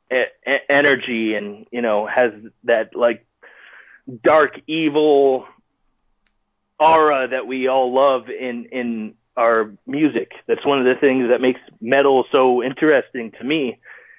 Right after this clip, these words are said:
is it's not happy-go-lucky. I-, it's, it's the music itself, not the lyrics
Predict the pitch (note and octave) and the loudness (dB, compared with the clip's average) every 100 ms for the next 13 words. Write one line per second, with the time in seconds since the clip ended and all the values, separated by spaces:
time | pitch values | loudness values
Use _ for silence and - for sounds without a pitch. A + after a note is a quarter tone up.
0 | _ - C#3 C3+ A#2+ C3+ - C3 C3+ B2+ | _ 0 0 0 0 0 0 -2 0 2
1 | B2 _ _ _ _ _ _ _ - - | 0 _ _ _ _ _ _ _ -6 0
2 | C#3 B2+ C#3 C3 B2 A#2+ _ _ _ _ | 0 0 -6 -6 -10 -14 _ _ _ _
3 | _ C#3 C#3 C3 C3 C3+ C#3+ A2+ E2+ _ | _ -2 2 4 4 0 -6 -12 -12 _
4 | _ - A2+ A#2 - A#2+ A2 - - B2 | _ -16 -8 -6 -4 -4 -4 -8 -2 -2
5 | - - - _ _ _ _ - B2 C3 | -2 -16 -20 _ _ _ _ -4 0 2
6 | D#3+ F#3 C#3+ A#2+ C3+ B2 - D3+ A#2 C#3 | 2 2 2 0 0 -4 0 2 2 0
7 | C#3 C#3 B2 C3+ C3 B2 | -2 -2 -4 0 0 0